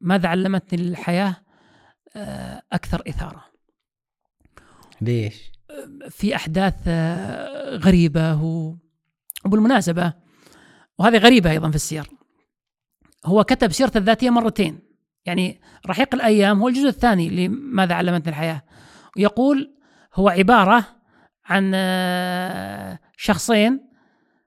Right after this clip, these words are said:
Speaker 1: كل أحد منهم عاش نفس الحياة، لكن ما استرعى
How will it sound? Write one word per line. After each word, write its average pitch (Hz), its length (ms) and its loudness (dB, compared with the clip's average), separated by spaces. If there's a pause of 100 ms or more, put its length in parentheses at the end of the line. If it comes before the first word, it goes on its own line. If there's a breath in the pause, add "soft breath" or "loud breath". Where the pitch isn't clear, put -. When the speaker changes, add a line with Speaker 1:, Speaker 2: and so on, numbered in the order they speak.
(260)
Speaker 1:
كل 294 260 4
أحد 220 300 0
منهم 240 280 4
عاش 226 220 -2
نفس 214 160 -4
الحياة، 156 400 -6 (680 soft breath)
لكن 208 280 0
ما 220 80 4
استرعى 240 580 6